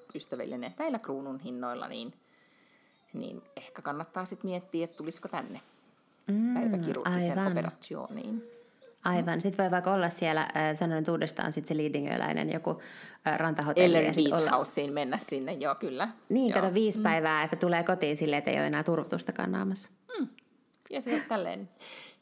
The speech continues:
Speaker 1: Tämähän, tästä voi tulla tämmönen uusi, niin ikään kuin Tukholmaan, kun se oli Hesarissa just juttu,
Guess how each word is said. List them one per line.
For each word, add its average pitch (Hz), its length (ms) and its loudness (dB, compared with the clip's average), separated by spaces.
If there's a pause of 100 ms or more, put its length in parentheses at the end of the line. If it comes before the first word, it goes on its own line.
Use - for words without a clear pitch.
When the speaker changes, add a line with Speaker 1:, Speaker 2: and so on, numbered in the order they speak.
(140)
Speaker 1:
Tämähän, 220 320 2
tästä 214 320 -2
voi 233 180 4
tulla 139 220 -2
tämmönen 135 440 -4
uusi, 135 280 -6
niin 131 200 -6
ikään 135 240 -2
kuin - 200 -10
Tukholmaan, 147 540 -2 (520)
kun - 160 -4
se - 120 -8
oli 147 280 0
Hesarissa - 380 -2
just 143 160 -6
juttu, - 340 -4